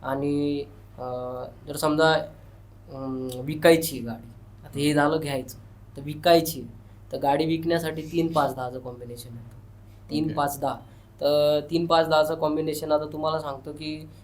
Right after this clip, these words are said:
Speaker 1: जे मोठे मोठे, अं, पैशावाले लोक आहे की आता त्यांचे मुलं काही काही, अं, त्यांची सगळी प्रॉपर्टी विकून टाकतात.
Speaker 2: हम्म.
Speaker 1: तर त्या मुलांच्या चार्टमध्ये normally तीन पाच दहाचं कॉम्बिनेशन बघायला भेटतं.
Speaker 2: बरं, अं, आता जर समजा कुठलाही प्रॉब्लेम असला,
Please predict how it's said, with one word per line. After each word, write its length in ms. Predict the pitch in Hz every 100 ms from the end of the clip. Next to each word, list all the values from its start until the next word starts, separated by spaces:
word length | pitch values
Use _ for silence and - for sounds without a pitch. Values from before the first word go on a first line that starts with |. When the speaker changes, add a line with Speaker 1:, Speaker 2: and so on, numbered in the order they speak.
| - -
Speaker 1:
जे 60 | 156
मोठे 240 | 160 160
मोठे, 440 | 160 160 165 165
अं, 720 | 160 160 135 135 135 135 135 131
पैशावाले 400 | 147 147 151 156
लोक 240 | 151 147 135
आहे 100 | 117
की 400 | - 143 139 135
आता 180 | 135
त्यांचे 340 | 143 151 151 156
मुलं 280 | 160 160 156
काही 200 | 156 156
काही, 280 | 160 156
अं, 600 | - 131 131 127 127 123 123
त्यांची 200 | 147 151
सगळी 240 | - 165 175
प्रॉपर्टी 360 | 156 151 147
विकून 300 | 143 135 135
टाकतात. 320 | 127 113 - - - - -
Speaker 2:
हम्म. 160 | 120 117 -
Speaker 1:
तर 60 | 117 - -
त्या 120 | 165
मुलांच्या 480 | 165 165 165 165 165
चार्टमध्ये 600 | 160 160 156 156 160 156
normally 560 | 151 143 151 147 151 151 151
तीन 200 | 151 151
पाच 200 | 147 139
दहाचं 240 | 135 143
कॉम्बिनेशन 560 | 143 135 139 139 143 143
बघायला 260 | 135 120
भेटतं. 640 | 117 - - - - - 120
Speaker 2:
बरं, 180 | 147
अं, 420 | 160 - 135 127 -
आता 400 | 117 147 - - - -
जर 140 | 127 135
समजा 240 | 139 139
कुठलाही 400 | 139 147 156 165
प्रॉब्लेम 360 | 151 143 147 120
असला, 220 | 117